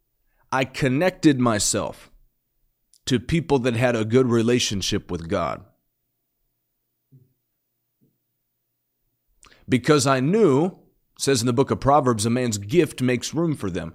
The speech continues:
I knew if I could compel a man of God's heart to bless me,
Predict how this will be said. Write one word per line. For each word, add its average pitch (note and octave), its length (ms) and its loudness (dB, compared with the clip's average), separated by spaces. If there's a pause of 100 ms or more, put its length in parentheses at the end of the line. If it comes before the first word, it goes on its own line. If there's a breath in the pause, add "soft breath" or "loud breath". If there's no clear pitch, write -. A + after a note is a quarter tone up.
(280 loud breath)
I A#2 160 0
knew F#3+ 720 0 (240)
if C3 160 -2
I E3+ 120 2
could E3 280 2
compel G#3+ 800 2
a D3 100 0
man C#3+ 340 -4
of A#2+ 200 -4
God's B2+ 320 0
heart A#2+ 340 -6
to A2 100 -6
bless G#2+ 400 -6
me, F#2+ 260 -14